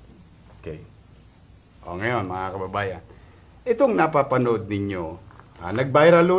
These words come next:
yan sa, sa net, ah, sa ating mga Facebook at sa ating mga YouTube. O, siyempre naman ako, dahil ibinigay sa akin yung C P, o,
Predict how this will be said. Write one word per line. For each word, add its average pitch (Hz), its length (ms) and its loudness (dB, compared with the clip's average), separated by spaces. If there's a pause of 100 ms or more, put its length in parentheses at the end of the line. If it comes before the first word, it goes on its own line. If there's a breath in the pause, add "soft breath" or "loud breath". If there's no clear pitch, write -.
yan 214 240 4
sa, 131 160 -6 (960)
sa 104 400 -8
net, 117 320 -8
ah, 110 160 -12
sa 107 160 -8 (1040 soft breath)
ating 110 400 -2
mga 110 320 -4
Facebook 113 560 -2 (160)
at 92 160 -10
sa 92 480 -6
ating 101 320 -6
mga 92 640 -10
YouTube. 110 480 -6 (640)
O, 85 80 -6
siyempre 180 400 -4
naman 143 240 -2
ako, 113 240 -4
dahil 95 240 -6
ibinigay 107 400 -4
sa 107 320 -10
akin 110 240 -8
yung 110 80 -10
C 165 160 2
P, 113 400 -6 (540)
o, 78 400 -10